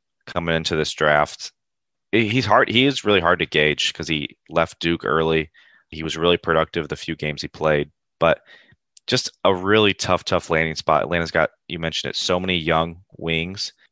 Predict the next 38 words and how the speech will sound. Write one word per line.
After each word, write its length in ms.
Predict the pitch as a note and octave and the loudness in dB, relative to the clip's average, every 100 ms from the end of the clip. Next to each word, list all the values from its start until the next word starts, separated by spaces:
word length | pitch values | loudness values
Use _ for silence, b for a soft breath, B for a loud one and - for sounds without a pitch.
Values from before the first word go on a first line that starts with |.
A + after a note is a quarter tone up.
| - | 0
and 320 | F#2+ G2+ F#2 | 4 4 4
then 240 | F#2 F#2+ | 4 4
now 180 | F#2 F2 | 4 2
just 220 | F2 E2+ | 0 -4
re-upping 420 | F2+ F2 E2+ F2 | -2 2 2 -2
with 140 | E2 D#2 | -6 -4
John 260 | E2 D#2 | -2 -2
Collins. 560 | D2+ - D#2 D2+ D2+ D2+ | -2 -2 0 -2 -4 -6
Gallinari's 640 | - D2+ D#2 D#2 D2+ D#2 | -2 0 0 0 0 -2
still 260 | - - D#2+ | -4 -2 -2
there, 360 | D2+ D2+ D2 D2+ | 0 0 -2 -4
so 320 | - D#2+ D2 | -2 -2 -2
if 120 | - | -4
you 120 | D#2 | -10
wanted 260 | D2+ D#2 D2+ | -4 -4 -4
to 80 | D2 | -8
play 240 | - D#2 | -4 -2
him 80 | D2+ | -2
at 100 | D2+ | -6
the 80 | C#2 | -8
four, 440 | - D2+ D2+ C#2 | -8 -2 0 0
I, 60 | D2 - | -4 -4
I, 140 | D#2+ - _ - - | -6 -6 _ -14 -8
I 60 | |
don't 260 | D#2 D#2 - | -6 -8 -8
see 320 | - F2 D#2+ | -8 -4 -2
how 160 | D2+ D2 | 0 -2
he's 140 | D2 | -4
gonna 180 | D#2+ D2 | -6 -4
get 160 | E2 | -4
a 40 | D2+ | -4
ton 220 | - D#2 | -4 -6
of 60 | D2+ | -4
minutes 300 | D2+ D2+ - | -6 -6 -6
there 140 | D2+ | -6
at 60 | C#2+ | -6
the 40 | |
four. 540 | - - E2+ E2 D#2 | -10 -4 0 2 0